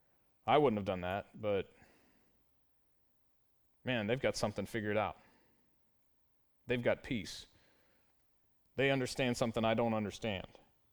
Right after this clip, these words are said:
Lord, I just pray that you would help us to, to see you the way Joseph saw you, as our own personal God, our Savior, our Father, the perfect Father. Lord, we're so thankful for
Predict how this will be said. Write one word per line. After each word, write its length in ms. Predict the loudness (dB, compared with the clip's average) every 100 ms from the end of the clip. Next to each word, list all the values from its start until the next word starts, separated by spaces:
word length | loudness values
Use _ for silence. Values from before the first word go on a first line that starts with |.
| _ _ _ _ _ _ _ _ _ _ _ _ _ -8
Lord, 140 | -2
I 60 | -2
just 200 | -2 -2
pray 200 | 2 4
that 260 | 4 0 -4
you 60 |
would 100 | -2
help 240 | 0 2 2
us 200 | 0 -2
to, 380 | -2 0 0 -4 -8
to 120 | -8
see 360 | -6 -2 0 0
you 580 | 0 2 2 2 -2 -8 -12
the 60 | -4
way 140 | -2
Joseph 400 | 0 0 -2 -4
saw 220 | -2 -2 -2
you, 260 | -4 -2
as 380 | 0 0 -4 -14 -8 -2
our 340 | 0 0 -2
own 280 | -2 -4 -4
personal 640 | -2 -2 -2 -4 -4 -6 -12 _ _ _ _ _ _ _ _ _ 0
God, 240 | 2 4
our 160 | 2 0
Savior, 580 | 0 2 2 -2 -6 -10 _ _ _ _ _ _ -6
our 100 | -4
Father, 480 | 2 2 2 -4 -12 _ _ _ _ _ _ -12
the 60 |
perfect 400 | -6 -6 -6 -12
Father. 340 | -8 -10 -10 -16 _ _ _ _ _ _ _ _ -10
Lord, 80 | -6
we're 60 | -2
so 160 | -2
thankful 340 | 0 -2 -4 -8
for 480 | -2 0 2 0